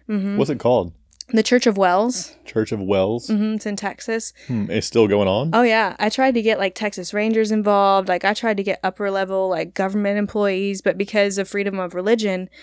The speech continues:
Speaker 1: they won't intervene. There was even a baby that died there, like, you know, five or six years after I was out of it, just because they started to get, like, really radical on their medical beliefs, too.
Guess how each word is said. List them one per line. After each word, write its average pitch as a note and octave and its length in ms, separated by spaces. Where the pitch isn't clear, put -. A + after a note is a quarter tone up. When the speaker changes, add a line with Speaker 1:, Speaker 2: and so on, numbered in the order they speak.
Speaker 1:
they F#3+ 100
won't G3+ 180
intervene. F3+ 560
There G#3 120
was A#3 100
even C4 160
a G#3+ 80
baby G3+ 300
that E3+ 180
died F#3 320
there, E3 240
like, - 300
you G#3 80
know, F3+ 120
five F#3+ 300
or F#3+ 60
six - 240
years G3 240
after F#3 240
I E3+ 100
was E3 160
out E3+ 220
of G3+ 80
it, A#3 280
just - 160
because G3+ 300
they G3 100
started G3 400
to G3+ 140
get, G3+ 180
like, F#3+ 160
really G3 240
radical F#3 460
on F#3 140
their F3 200
medical F#3 400
beliefs, F3 420
too. G3 280